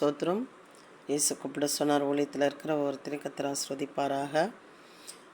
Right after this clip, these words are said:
அஹ், இந்நாளையில கூட, அஹ், நூறாம் அதி-, சங்கீதம் நூறாம் அதிகாரத்திலே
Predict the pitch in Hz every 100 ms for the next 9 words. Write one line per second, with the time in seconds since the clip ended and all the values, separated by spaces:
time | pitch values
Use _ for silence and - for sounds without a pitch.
0 | - 160 156 147 143 147 147 151 147 143
1 | 143 156 214 254 - - - - - -
2 | 151 151 143 143 160 190 202 185 151 143
3 | 151 147 139 135 - 151 160 196 180 147
4 | 160 190 185 147 131 - - 139 147 135
5 | 123 - 117 123 160